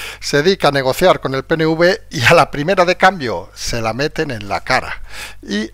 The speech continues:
apoyan al Partido Socialista. Lo de populares, parece que no tienen suerte en estas lides.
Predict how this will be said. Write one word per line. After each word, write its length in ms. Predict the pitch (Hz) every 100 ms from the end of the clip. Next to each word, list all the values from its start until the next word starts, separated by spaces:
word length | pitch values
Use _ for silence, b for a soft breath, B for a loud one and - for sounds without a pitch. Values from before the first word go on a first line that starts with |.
| -
apoyan 680 | 117 - 127 127 127 135 - -
al 160 | - 117
Partido 340 | - - 110
Socialista. 800 | 101 - - - - - 95 - -
Lo 120 | 120
de 240 | 113 113 110
populares, 760 | 117 - 127 120 98 - - -
parece 340 | 107 107 -
que 140 | - 113
no 140 | 135
tienen 300 | - 117 113
suerte 500 | - 196 160 - 80 - B B B B -
en 140 | 123
estas 520 | 120 113 - 98 - -
lides. 540 | 90 - - - -